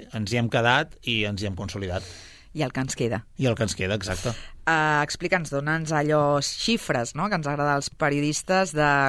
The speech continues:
Speaker 2: quants inscrits, no?, teniu ara mateix, si hi ha també, doncs, algun nom així conegut per destacar,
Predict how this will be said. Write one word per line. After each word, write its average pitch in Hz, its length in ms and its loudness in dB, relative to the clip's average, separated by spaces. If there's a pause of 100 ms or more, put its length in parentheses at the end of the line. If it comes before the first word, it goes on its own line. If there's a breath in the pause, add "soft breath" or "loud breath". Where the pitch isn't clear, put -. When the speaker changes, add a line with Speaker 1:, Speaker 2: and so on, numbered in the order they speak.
Speaker 2:
quants 156 340 2
inscrits, 156 640 0
no?, 196 140 0 (100)
teniu 143 640 -2
ara 147 240 4
mateix, 175 400 4
si - 160 -6
hi 127 100 -2
ha 135 140 4
també, 139 260 0
doncs, 135 220 0
algun 139 300 0
nom 139 260 2
així 139 220 -2 (180)
conegut 135 500 -2
per 131 140 0
destacar, 147 540 2